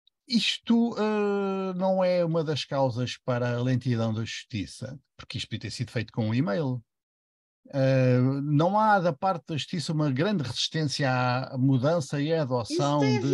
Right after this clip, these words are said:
Speaker 1: de
Speaker 2: com os
Speaker 1: novas
Speaker 2: códigos
Speaker 1: tecnologias?
Speaker 2: e o que está previsto. Portanto, isso também tem a ver com quem legisla. Quem legisla faz a justiça assim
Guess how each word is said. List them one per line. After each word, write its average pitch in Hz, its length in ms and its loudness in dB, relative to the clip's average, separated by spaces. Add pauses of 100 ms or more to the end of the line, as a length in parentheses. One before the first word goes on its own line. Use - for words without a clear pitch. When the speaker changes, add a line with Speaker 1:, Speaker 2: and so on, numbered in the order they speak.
Speaker 1:
de 135 80 2
Speaker 2:
com - 60 2
os - 0 -
Speaker 1:
novas 131 240 0
Speaker 2:
códigos 226 140 0
Speaker 1:
tecnologias? 113 500 -4
Speaker 2:
e 247 160 -6
o 311 80 -8
que - 80 -14
está 320 280 -4
previsto. 233 840 -10
Portanto, 180 400 -12
isso - 120 -12
também 262 240 -6
tem 277 140 -6
a 277 40 -6
ver 294 120 -8
com 330 160 -8
quem 330 160 -4
legisla. 262 760 -6 (160)
Quem 196 140 -8
legisla 302 560 -4
faz 359 260 -4
a 381 60 -4
justiça 349 480 -8
assim 302 500 -12